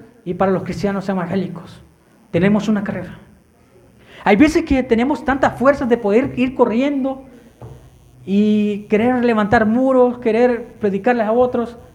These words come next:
pero hay momentos donde no queremos hacerlo. Bueno, eso será un otro tema, pero quiero decirles algo.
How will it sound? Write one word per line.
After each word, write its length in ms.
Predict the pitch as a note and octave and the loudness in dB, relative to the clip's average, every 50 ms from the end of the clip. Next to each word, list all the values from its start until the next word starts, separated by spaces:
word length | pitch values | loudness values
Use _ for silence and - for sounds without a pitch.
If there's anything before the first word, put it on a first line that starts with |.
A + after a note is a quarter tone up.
| - - _ | -20 -10 _
pero 80 | F3 F#3+ | -2 0
hay 80 | G3+ | 0
momentos 680 | G#3 G#3 G3+ A3 A#3+ A#3+ A3 - F#3 E3+ - - - - _ _ _ _ _ _ _ _ _ _ _ _ | 0 0 0 0 0 0 -2 -4 -6 -10 -10 -14 -20 -20 _ _ _ _ _ _ _ _ _ _ _ _
donde 220 | E3 D#3+ D3+ D3 D#3+ | -10 -8 -4 -2 -2
no 120 | G3 G3 | -2 0
queremos 360 | G3 G3 F#3+ G3+ G3 F3+ - | 2 2 2 2 2 0 -2
hacerlo. 360 | F3 - F#3 F3+ - - - - - - - - _ _ _ _ _ _ _ _ _ _ _ _ _ _ _ _ _ _ _ _ _ _ _ _ _ _ _ - - - - - | -4 -4 -4 -4 -6 -8 -12 -18 -20 -20 -20 -20 _ _ _ _ _ _ _ _ _ _ _ _ _ _ _ _ _ _ _ _ _ _ _ _ _ _ _ -20 -20 -20 -8 0
Bueno, 200 | - A#3+ A3+ A3 | 2 2 4 4
eso 100 | - B3 | 2 2
será 260 | A#3+ - A3 G#3+ A3+ | 2 4 6 6 6
un 100 | A3 A3 A3 | 4 2 -2
otro 180 | A3 A3 G3 | -2 -4 0
tema, 260 | - A#3+ B3 A3+ G#3 - | 0 2 2 2 2 2
pero 360 | F#3+ F3+ F3+ E3+ E3+ - - | 2 0 0 0 -2 -6 -12
quiero 240 | - - B3 A#3+ A#3 | -2 2 4 6 6
decirles 320 | A3+ G#3 - A#3+ A3 A3 | 4 4 2 -2 -2 -2
algo. 320 | G#3 A3 A3+ G#3 E3 D#3 | 0 0 -2 -2 -4 -8